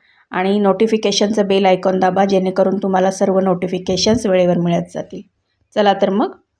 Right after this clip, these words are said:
सुरुवात करूयात. सराव संच दोन पॉइंट एक यामधील उदाहरणे आपण आज अभ्यासणार आहोत. अ, त्यामध्ये प्रश्न क्रमांक पहिला बघा काय आहे, दोनशे पंचेचाळीसला खालीलपैकी कोणत्या संख्येने निःशेष भाग जातो?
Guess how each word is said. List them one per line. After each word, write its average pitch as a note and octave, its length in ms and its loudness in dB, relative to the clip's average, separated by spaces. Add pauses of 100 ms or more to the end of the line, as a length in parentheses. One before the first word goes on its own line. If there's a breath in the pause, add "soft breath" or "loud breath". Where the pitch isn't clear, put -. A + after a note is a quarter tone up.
सुरुवात F#3+ 340 2 (120)
करूयात. - 220 -12 (1400)
सराव B3+ 360 -4
संच F#3+ 360 -6
दोन G#3 280 0
पॉइंट F#3+ 320 -6 (100)
एक G#3+ 240 -8 (560)
यामधील G3+ 440 0
उदाहरणे F#3+ 380 -2
आपण F#3 220 -4
आज F#3 180 -2
अभ्यासणार F3+ 520 -6
आहोत. F3 260 -4 (760)
अ, G#3+ 280 -2 (100)
त्यामध्ये A3 360 0
प्रश्न A3 380 -4
क्रमांक A3 380 0
पहिला G3 340 -2
बघा G3+ 260 -2
काय G3+ 280 -2
आहे, F3+ 220 -4
दोनशे G3+ 340 -2
पंचेचाळीसला G#3+ 720 -4 (100)
खालीलपैकी G3+ 580 -2
कोणत्या G#3 360 -4
संख्येने F#3 440 -4
निःशेष F#3 500 -4
भाग F3 160 -4
जातो? F3 420 -10